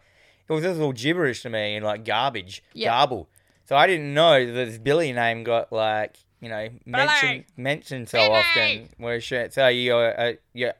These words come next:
Speaker 1: if you were listening, you probably assumed that the killer's name is Billy.
Speaker 2: Yeah. <laughs>
Speaker 1: Which
Speaker 2: Quite,
Speaker 1: I didn't know.
Speaker 2: quite possibly.
Speaker 1: Uh, he yells and rants at them for a while, at, at, at her on the phone for a while,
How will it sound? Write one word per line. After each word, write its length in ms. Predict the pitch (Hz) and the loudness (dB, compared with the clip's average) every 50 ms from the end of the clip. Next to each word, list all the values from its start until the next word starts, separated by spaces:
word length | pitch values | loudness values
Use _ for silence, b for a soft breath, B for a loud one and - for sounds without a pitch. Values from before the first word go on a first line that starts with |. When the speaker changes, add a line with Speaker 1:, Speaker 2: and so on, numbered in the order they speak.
| _ _ _ _ _ | _ _ _ _ _
Speaker 1:
if 160 | 135 135 123 | -10 -8 -4
you 160 | 127 123 117 | -4 -4 0
were 120 | 117 120 123 | 2 2 4
listening, 360 | 147 196 202 - - 110 107 | 2 2 0 -2 -6 -8 -8
you 220 | 107 110 113 110 104 - | -6 -4 -4 -4 -4 -4
probably 420 | - 123 117 113 110 107 104 - _ | -2 -2 -2 -2 -2 -4 -6 -10 _
assumed 400 | 110 107 - - 131 123 117 113 | -12 -10 -6 -4 -4 -4 -4 -4
that 120 | 113 107 - | -8 -8 -8
the 80 | 110 104 | -10 -8
killer's 300 | 107 120 113 110 107 107 | -4 -4 -4 -4 -4 -4
name 200 | 110 107 107 104 | -4 -4 -4 -6
is 120 | 101 104 | -8 -8
Billy. 380 | 110 117 107 95 92 90 85 _ _ _ _ | -4 -4 -2 -2 -4 -8 -12 _ _ _ _
Speaker 2:
Yeah. 120 | 233 226 - 262 - - - 262 - - 247 | -8 -4 -2 0 -2 0 -2 -4 -4 -4 -12
<laughs> 280 | - - 349 - - | -6 -6 -6 -6 -6
Speaker 1:
Which 180 | - - 139 131 | -10 -10 -10 -6
Speaker 2:
Quite, 220 | 131 - 165 123 | -4 -4 -4 -2
Speaker 1:
I 220 | 107 110 117 117 120 | 0 2 2 2 2
didn't 260 | 120 117 120 123 113 | 0 -4 -10 -12 -6
know. 300 | 117 110 104 98 95 95 - _ | -4 -4 -2 -2 -4 -8 -10 _
Speaker 2:
quite 220 | - 294 339 330 | 0 0 0 2
possibly. 500 | - 233 294 339 - 240 196 185 180 214 - _ _ _ _ _ _ _ _ _ _ _ _ | 2 -2 -4 -4 -6 -8 -8 -8 -8 -10 -12 _ _ _ _ _ _ _ _ _ _ _ _
Speaker 1:
Uh, 460 | - 131 135 135 135 135 135 135 131 131 | 0 2 4 4 4 4 4 4 4 2
he 60 | 175 | 0
yells 280 | 190 196 202 190 175 147 | 2 4 4 4 4 2
and 100 | 151 135 | 0 2
rants 340 | 135 135 135 135 135 - - | 4 6 6 6 4 2 -2
at 300 | 147 135 131 131 127 - | -2 0 0 0 0 -4
them 180 | - 135 131 123 | -8 -12 -12 -10
for 120 | 110 127 | -6 -4
a 80 | 131 123 | -2 0
while, 260 | 120 123 123 127 - - | 2 4 4 4 2 2
at, 220 | 127 127 - - - | 0 0 0 0 -2
at, 240 | - 120 120 - - | -2 -2 -2 -2 0
at 140 | 131 127 127 | 0 0 2
her 60 | 131 | 2
on 120 | 127 123 | 0 0
the 60 | 117 107 | -2 -6
phone 340 | - 135 131 127 123 117 | -4 -2 -2 -2 -2 -4
for 80 | 113 - | -6 -4
a 60 | 117 117 | -2 0
while, 420 | 117 113 110 107 101 101 98 - | 2 4 4 4 2 2 -2 -4